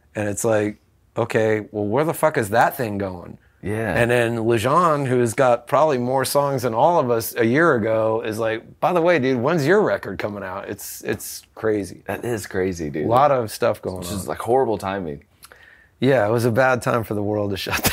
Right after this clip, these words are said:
Speaker 1: down.
Speaker 2: Dude, I, I always think about, like, Motley Crue, 'cause they're like, "We're getting back together." And
Speaker 1: Yeah.
Speaker 2: then covid hits. They're like, if they only knew, they would have not made this big, like,
Speaker 1: Yeah.
Speaker 2: announcement, like, "We're back together."
Speaker 1: Yeah.
Speaker 2: Uh, no, yeah, covid.
Speaker 1: Yeah.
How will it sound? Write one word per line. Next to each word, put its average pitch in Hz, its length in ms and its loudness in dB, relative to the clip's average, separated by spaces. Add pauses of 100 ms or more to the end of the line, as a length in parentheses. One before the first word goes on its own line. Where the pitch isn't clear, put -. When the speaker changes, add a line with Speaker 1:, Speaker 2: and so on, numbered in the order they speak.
Speaker 1:
down. - 360 2
Speaker 2:
Dude, 143 200 4
I, - 80 8 (120)
I 127 100 6
always 175 280 4
think 156 160 0
about, 110 240 2
like, 87 240 2
Motley 98 300 0
Crue, 92 340 -2
'cause 87 140 -4
they're 95 380 2
like, 92 280 0
"We're 95 260 -4
getting 123 280 0
back 107 180 2
together." 92 560 -2 (140)
And 110 80 2
Speaker 1:
Yeah. 110 120 6
Speaker 2:
then 110 160 4
covid 95 280 2
hits. 85 240 0
They're 95 100 4
like, 95 180 4 (440)
if 110 160 2
they 156 140 4
only 180 280 4
knew, 160 320 4
they 113 160 6
would 123 160 4
have 117 120 4
not 101 420 2
made 117 240 4
this 110 160 2
big, 110 340 4
like, 101 220 6
Speaker 1:
Yeah. 127 200 6
Speaker 2:
announcement, 95 540 0
like, 82 200 0
"We're 98 100 2
back 107 240 0
together." 92 440 0
Speaker 1:
Yeah. 107 360 2
Speaker 2:
Uh, - 500 -10 (120)
no, - 240 -8
yeah, 104 180 -4
covid. 65 340 -8 (280)
Speaker 1:
Yeah. 101 340 -2